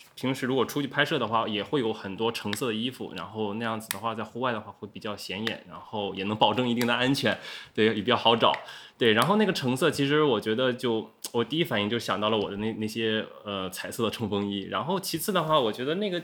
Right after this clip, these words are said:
手表可能我如果买，我是比较，呃，喜-，想，比较喜欢的。如果买的话，我可能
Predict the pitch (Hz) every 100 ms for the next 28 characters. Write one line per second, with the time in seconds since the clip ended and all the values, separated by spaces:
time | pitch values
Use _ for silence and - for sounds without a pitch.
0 | - _ - 139 143 120 117 - 107 107
1 | 131 185 185 123 110 143 175 156 98 -
2 | - - 107 104 - 139 131 110 98 -
3 | _ 113 104 101 - - 92 - 95 -
4 | - - - 117 127 - - - 104 110
5 | 147 165 165 123 - 104 123 104 110 -
6 | 113 98 107